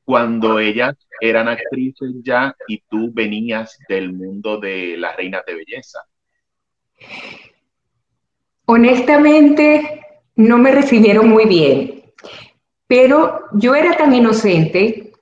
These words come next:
Speaker 2: que muchas veces no me di cuenta, sino hasta después que pasó el tiempo y, y, y recordaba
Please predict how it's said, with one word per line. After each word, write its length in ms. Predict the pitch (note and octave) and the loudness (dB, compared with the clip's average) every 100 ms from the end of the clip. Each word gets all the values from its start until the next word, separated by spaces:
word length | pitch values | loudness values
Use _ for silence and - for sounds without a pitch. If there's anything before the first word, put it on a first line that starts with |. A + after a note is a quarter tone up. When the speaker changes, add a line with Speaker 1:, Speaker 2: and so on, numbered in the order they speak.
| _ _ | _ _
Speaker 2:
que 120 | C4+ A#3+ | 0 2
muchas 320 | B3+ C4+ C#4+ | 2 2 2
veces 300 | C4+ C4+ C4 | 2 2 2
no 120 | B3+ | 4
me 140 | A#3+ | 4
di 180 | A#3+ A#3 | 4 0
cuenta, 460 | - B3+ A3 A3 G#3+ | 0 2 2 2 0
sino 280 | A3 A3+ G#3 | 0 2 2
hasta 200 | G#3 G#3 | 0 0
después 480 | G3 F#3+ - B3+ C#4+ | 0 0 0 0 2
que 120 | D#4+ | -2
pasó 280 | A#3 A3+ A3+ | -2 -2 0
el 160 | A3 | 0
tiempo 340 | A3+ G#3+ G#3+ A#3+ | 2 2 4 4
y, 100 | A#3 | 4
y, 340 | G3+ G#3 G#3 G#3+ | 4 2 4 2
y 40 | |
recordaba 760 | G#3 G#3 G3+ F#3+ F#3 G#3+ C4+ - | 2 0 0 2 2 2 0 -2